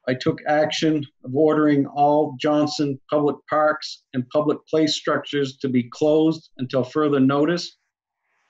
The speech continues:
These actions were taken with input provided from the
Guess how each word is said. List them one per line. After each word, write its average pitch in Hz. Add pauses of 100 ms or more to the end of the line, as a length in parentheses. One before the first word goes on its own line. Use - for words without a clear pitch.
(180)
These 156
actions 160
were 143
taken 151
with 135
input 160 (120)
provided 151
from 139
the 131